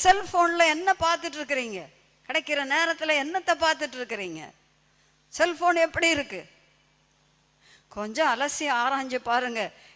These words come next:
பரலோகத்துல காணப்படுகிற ஒரு காரியம் என்னவென்றால், அஹ், வெளிப்படுத்தின விசேஷம் இருபத்தி ஓராவது அதிகாரம்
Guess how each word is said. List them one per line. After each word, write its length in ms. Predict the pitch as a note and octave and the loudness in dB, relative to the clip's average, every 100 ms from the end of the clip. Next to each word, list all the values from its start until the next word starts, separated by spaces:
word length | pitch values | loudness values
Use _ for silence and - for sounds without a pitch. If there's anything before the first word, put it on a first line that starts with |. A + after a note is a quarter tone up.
| - A#3 | -6 0
பரலோகத்துல 960 | D4 E4+ F4 E4 E4+ E4 D#4 D#4 D4+ D4 - - | 0 4 4 4 -2 0 0 0 -2 -6 -16 -4
காணப்படுகிற 680 | C4 D4+ D4+ C#4+ D4 C#4+ C#4+ | -2 0 -2 -2 0 0 0
ஒரு 140 | C#4 C4+ | 0 0
காரியம் 400 | C4+ D4 C#4+ C4+ | 2 2 -2 -6
என்னவென்றால், 680 | C4+ C#4+ C#4 C4 C4 D4 C4+ - - _ | -4 -4 -4 0 2 2 -4 -20 -20 _
அஹ், 40 | A#3+ | -4
வெளிப்படுத்தின 840 | B3 A#3 A#3 D4 - D4 C#4+ C#4 | -2 -2 -4 -4 -4 -6 -4 -6
விசேஷம் 680 | C4+ B3+ C#4 B3+ C#4 C4+ B3 - - - | -4 -4 -4 -4 -4 -6 -10 -20 -16 -8
இருபத்தி 460 | C4+ C4+ C4 B3+ | -4 -4 -4 -2
ஓராவது 520 | B3+ D4 D#4 D4 C#4 | 2 2 2 0 0
அதிகாரம் 680 | C4+ C4 B3+ C4+ C4+ C4+ B3+ | -2 -2 0 2 2 0 -6